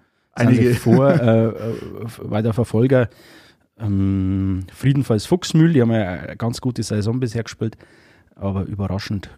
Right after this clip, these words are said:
Speaker 1: schon wieder.
Speaker 2: Das ist die neue,
Speaker 1: Äh,
Speaker 2: neue S G, gell?
Speaker 1: Ja, ja, genau.
Speaker 2: Ja, genau.
Speaker 1: Und zweite Niederlage in Folge und, äh, Kondrau natürlich, ja,
Speaker 2: Mhm.
Speaker 1: brutal souverän.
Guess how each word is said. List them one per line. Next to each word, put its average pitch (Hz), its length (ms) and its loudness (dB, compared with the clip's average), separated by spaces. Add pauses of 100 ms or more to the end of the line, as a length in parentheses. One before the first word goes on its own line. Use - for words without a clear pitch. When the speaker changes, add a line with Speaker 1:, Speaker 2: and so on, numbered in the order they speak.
Speaker 1:
schon 98 340 -2
wieder. 123 320 -2 (100)
Speaker 2:
Das - 100 -20
ist - 60 -4
die 143 80 6
neue, 135 280 6
Speaker 1:
Äh, - 80 -8
Speaker 2:
neue 131 260 4
S - 160 -4
G, 123 160 -2
gell? 107 180 -2 (120)
Speaker 1:
Ja, 107 160 2
ja, 113 140 6
genau. 101 220 2
Speaker 2:
Ja, 117 140 0
genau. 101 260 0
Speaker 1:
Und - 120 -12
zweite 110 260 0
Niederlage 107 360 2
in 95 60 -2
Folge 107 320 -4
und, 98 400 -6 (600)
äh, 92 240 -4
Kondrau 107 380 2
natürlich, 95 520 -4 (260)
ja, - 240 -14
Speaker 2:
Mhm. 113 540 2 (100)
Speaker 1:
brutal 117 420 2
souverän. 90 540 -2